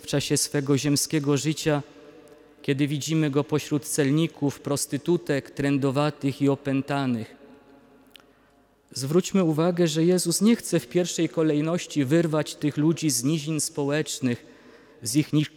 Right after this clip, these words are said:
nikczemnej profesji. On chce przede wszystkim przyjąć ich do siebie i zaproponować im wspólnotę życia, która była dla tych ludzi doświadczeniem nieznanym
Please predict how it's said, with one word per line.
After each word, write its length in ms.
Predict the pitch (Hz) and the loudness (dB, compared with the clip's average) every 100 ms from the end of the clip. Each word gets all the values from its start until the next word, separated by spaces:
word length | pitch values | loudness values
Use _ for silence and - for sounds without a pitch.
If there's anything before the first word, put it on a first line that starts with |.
| - | 2
nikczemnej 720 | 151 156 - 165 160 156 147 | 2 2 -2 0 0 0 -2
profesji. 880 | - 135 151 - 165 - - 113 98 - - - - - - - - - _ _ _ _ _ | -4 -4 -2 0 0 2 0 -2 -8 -12 -20 -20 -20 -20 -20 -20 -20 -20 _ _ _ _ _
On 160 | 135 147 | -2 -2
chce 220 | - 165 | 0 -4
przede 340 | - 202 190 180 | 0 0 2 0
wszystkim 500 | - 185 - 175 165 | 0 -4 -2 -2 -2
przyjąć 680 | - - 196 139 127 - | -2 0 2 2 2 -2
ich 140 | 131 131 | -4 0
do 120 | 135 | 0
siebie 500 | - 151 170 180 175 | 2 2 2 4 4
i 100 | 156 | 2
zaproponować 960 | 151 147 160 156 147 156 156 156 - | 0 2 0 2 2 2 2 0 0
im 160 | 147 143 - | 0 0 -2
wspólnotę 720 | - - 143 151 156 156 147 | -6 -2 0 0 0 0 -2
życia, 500 | 131 156 - 123 113 - - - - - - - | 0 -4 -2 -4 -4 -10 -20 -20 -20 -20 -20 -8
która 340 | - 143 139 | 0 2 2
była 280 | 135 156 147 | 4 2 2
dla 180 | 143 147 | 0 0
tych 260 | 143 - | -4 -2
ludzi 480 | 143 143 - 143 143 - - - - - | 0 0 0 0 0 -4 -20 -20 -20 -8
doświadczeniem 840 | 120 139 - 151 - 160 151 147 | -2 0 0 -2 -2 -2 0 2
nieznanym 680 | 156 156 147 165 131 113 107 | 2 2 0 2 2 0 -2